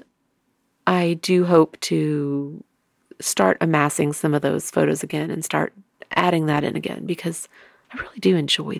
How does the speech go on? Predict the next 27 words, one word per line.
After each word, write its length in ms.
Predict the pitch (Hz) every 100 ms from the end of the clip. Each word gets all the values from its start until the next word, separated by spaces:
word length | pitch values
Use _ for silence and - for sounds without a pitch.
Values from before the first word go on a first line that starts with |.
| -
that. 400 | - - - - _ _ _ _ _ _ _ _ _ _ -
And 280 | 226 233 226
then 160 | 233
the 140 | 233 214
other, 200 | 220 214
the 80 | 214
graphic 320 | 196 190 -
novel 320 | 175 180 180
level, 440 | 180 180 180 180 -
I'm 80 |
working 320 | 175 170 165 156
on 140 | 147
it. 300 | - - - _ _ _ _ _ _ -
I 680 | 180 175 170 165 160 160 160
am 120 | 175
working 320 | 151 - - -
on 80 | -
it. 320 | - _ - _ _ _ _
Working 380 | - 190 180 175
on 340 | 165 160 156 156
making 300 | 170 170 165
it 120 | -
fit, 540 | 262 233 - - - _ _ _ _ _ _ _
quieting 640 | - - - 180 175 165 156
my 140 | 151
inner 380 | - 165 160 160
critic, 580 | - - 214 214 - -